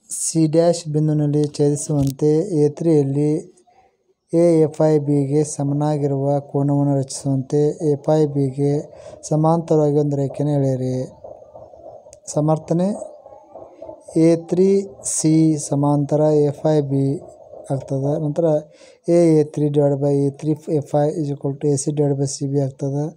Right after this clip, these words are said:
ನಂತರ ಎ divided by ಎ ತ್ರೀ is equal to ಎ ತ್ರೀ ಎಫ್ ಐ is equal to three divided by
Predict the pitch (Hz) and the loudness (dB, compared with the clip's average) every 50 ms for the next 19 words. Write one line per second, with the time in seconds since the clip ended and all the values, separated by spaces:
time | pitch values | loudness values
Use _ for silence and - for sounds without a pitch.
0 | _ _ _ _ _ _ _ _ _ _ 170 160 175 170 170 175 180 170 170 165 | _ _ _ _ _ _ _ _ _ _ 0 2 4 4 4 2 4 4 4 4
1 | 170 165 160 156 151 151 - 151 156 156 147 151 147 - 151 143 139 - 156 156 | 4 4 2 0 -2 -4 -2 -2 -2 0 -2 -4 -4 -2 -4 -4 -2 -4 -4 -2
2 | 151 147 143 - - 160 160 165 165 175 - - - 156 143 139 - - 151 147 | -2 -4 -4 -6 -4 0 0 2 2 0 -2 -2 -2 -2 -2 -2 -2 0 0 0
3 | 147 151 - - - _ 165 147 143 - 143 139 139 151 147 - 156 160 156 156 | 0 0 -4 -6 -12 _ -12 -8 -6 -4 -4 -4 -4 -8 -6 -4 -4 -2 0 0
4 | 151 147 147 139 147 147 147 | 0 0 0 -2 0 -2 -2